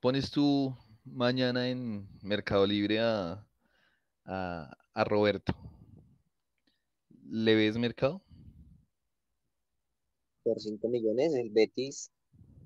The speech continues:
Speaker 2: el Sevilla, el Stuttgart, el Unión Berlín,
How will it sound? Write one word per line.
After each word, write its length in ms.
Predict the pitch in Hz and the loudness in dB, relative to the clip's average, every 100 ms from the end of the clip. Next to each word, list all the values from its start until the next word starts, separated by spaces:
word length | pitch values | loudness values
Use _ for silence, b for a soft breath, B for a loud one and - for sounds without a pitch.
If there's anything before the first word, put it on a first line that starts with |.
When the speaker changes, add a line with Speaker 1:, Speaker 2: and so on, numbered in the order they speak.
| - | -6
Speaker 2:
el 160 | 120 113 | -4 0
Sevilla, 540 | 110 104 107 117 127 127 _ _ _ _ _ _ - - - | 0 0 2 2 2 -2 _ _ _ _ _ _ -20 -20 -10
el 260 | - 117 107 | 0 2 2
Stuttgart, 600 | 101 - 120 113 120 123 _ _ _ _ _ _ - - - - - - - - - _ _ _ - - | -4 -6 -2 4 4 2 _ _ _ _ _ _ -20 -20 -20 -20 -18 -18 -20 -20 -20 _ _ _ -6 2
el 200 | 127 110 | 2 2
Unión 360 | 107 107 107 | -2 -2 2
Berlín, 1080 | 117 117 117 120 120 123 120 123 117 113 104 | 6 6 6 2 0 0 -4 -6 -6 -8 -12